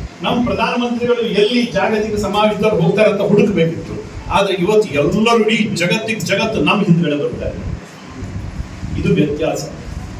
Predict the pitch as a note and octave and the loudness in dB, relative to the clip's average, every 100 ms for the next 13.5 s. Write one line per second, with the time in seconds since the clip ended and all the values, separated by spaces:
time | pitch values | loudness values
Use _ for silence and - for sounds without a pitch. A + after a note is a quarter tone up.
0 | - - - - - - - - - D3+ | -12 -14 -14 -14 -16 -16 -16 -16 -16 -16
1 | - - - - - D#3 - - - - | -16 -16 -16 -16 -14 -12 -12 -12 -12 -12
2 | - - - G#3+ G#3+ F3+ F3+ A#3+ A#3 G#3 | -12 -8 -2 2 2 2 0 2 2 2
3 | F#3+ - A3 A#3+ F3+ F#3+ G#3+ G#3 G#3 - | 0 2 2 0 -2 0 2 2 2 2
4 | - - - - - D3+ D3+ - - - | -2 -10 -10 -10 -8 -6 -6 -4 -6 -6
5 | - - - - - - - - - E3 | -10 -18 -18 -16 -14 -6 -6 -4 0 0
6 | F3+ G3+ - - C#3+ D3+ D#3+ D3 B2 A#2+ | 2 2 2 4 6 8 8 8 8 6
7 | - G2+ F#2 F3 - - - - - - | 6 6 6 2 0 -10 -16 -18 -20 -20
8 | - - - - - - - - - - | -20 -20 -20 -18 -18 -18 -16 -14 -14 -14
9 | - - C3 - B3+ C4 B3+ C4 A#3+ - | -16 -14 4 6 6 4 4 0 -2 2
10 | C4+ C4+ G#3+ G#3 G#3+ G#3+ B3 B3 A#3+ B3 | 6 6 4 4 4 4 4 2 2 0
11 | A#3+ - A#3 - B3 B3 A#3 G3+ - E3+ | 0 -2 -2 -2 0 2 4 4 4 4
12 | G#3+ - - - A#3+ A#3+ G3+ G3+ G3 G3 | 0 -2 -2 4 4 6 6 4 0 0
13 | F#3 G#3+ G3+ - - | 4 4 4 0 -6